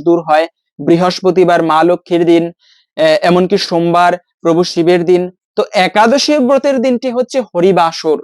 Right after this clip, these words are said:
এই দিনটি যে বাড়ি হোক না কেন, এটি হচ্ছে ভগবান শ্রী বিষ্ণুর অত্যন্ত প্রিয় দিন। তাই এই দিনে যারা উপবাস করে,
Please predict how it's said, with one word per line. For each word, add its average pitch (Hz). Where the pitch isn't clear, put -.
এই 240
দিনটি 226
যে 175
বাড়ি 220
হোক 247
না 269
কেন, 226
এটি 185
হচ্ছে 214
ভগবান 165
শ্রী 233
বিষ্ণুর 190
অত্যন্ত 233
প্রিয় 180
দিন। -
তাই 160
এই 196
দিনে 233
যারা 214
উপবাস 190
করে, 170